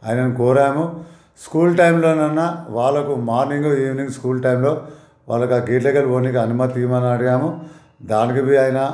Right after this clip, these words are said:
అనుకూలంగా చూస్తామని చెప్పారు. రెండోది, మా, మేము రేపో ఎల్లుండో మా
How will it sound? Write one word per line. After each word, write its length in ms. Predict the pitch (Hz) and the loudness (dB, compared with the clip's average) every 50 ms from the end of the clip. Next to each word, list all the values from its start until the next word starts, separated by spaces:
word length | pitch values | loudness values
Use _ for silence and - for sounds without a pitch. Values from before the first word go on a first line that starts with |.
| - - - | -8 -10 -10
అనుకూలంగా 920 | 104 107 113 120 127 131 127 135 131 131 131 139 151 160 - - - - - - _ _ _ _ _ _ _ _ _ | -8 -6 -4 -2 -2 0 0 0 -2 0 0 0 0 0 -2 -6 -12 -18 -20 -20 _ _ _ _ _ _ _ _ _
చూస్తామని 560 | - - 131 131 127 - 143 139 135 131 127 127 | -6 -4 -4 -4 0 -2 0 0 0 0 0 0
చెప్పారు. 640 | 120 123 127 127 123 123 131 156 175 170 - - - - - _ _ _ _ _ - 120 113 110 | 0 2 2 2 2 4 2 0 -2 -4 -8 -14 -18 -20 -20 _ _ _ _ _ -12 -12 -6 -4
రెండోది, 520 | 123 131 147 147 151 147 135 113 127 127 120 117 113 - - - - - - - 123 | -2 -2 0 2 2 2 2 2 -2 -6 -8 -10 -12 -14 -18 -20 -20 -20 -20 -12 -8
మా, 260 | 113 113 123 127 131 | -6 -4 -2 -2 -2
మేము 600 | 120 117 127 139 156 156 143 127 - - - - - - - _ _ _ _ _ _ 131 | -2 -2 0 0 0 0 0 -2 -4 -6 -10 -14 -18 -20 -20 _ _ _ _ _ _ -4
రేపో 480 | 101 123 139 151 156 151 160 160 160 | 0 2 2 2 2 2 2 4 4
ఎల్లుండో 640 | 151 143 139 147 156 151 147 135 120 113 - - - - - _ _ - - | 4 2 2 0 -2 0 0 0 0 -2 -4 -10 -16 -20 -20 _ _ -18 -12
మా 500 | 107 113 120 123 123 123 123 - - | -8 -4 -2 -2 -2 -2 -4 -6 -10